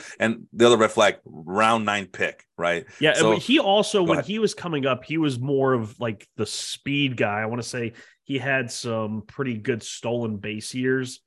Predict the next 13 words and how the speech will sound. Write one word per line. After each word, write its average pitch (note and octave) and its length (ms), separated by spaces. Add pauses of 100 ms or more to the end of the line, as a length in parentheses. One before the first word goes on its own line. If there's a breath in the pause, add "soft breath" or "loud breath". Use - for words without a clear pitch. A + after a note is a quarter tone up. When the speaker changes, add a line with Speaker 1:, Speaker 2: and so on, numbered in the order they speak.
(340)
Speaker 2:
in C3 100
the C#3 80
minor C#3 200
Speaker 1:
Twelve. E3+ 180
Speaker 2:
leagues. - 520 (260)
No, D3 180
no, D#3+ 320
oh, A2+ 60
so - 180
maybe F#3+ 200
it F3 80
wasn't C3+ 300
him. G2 260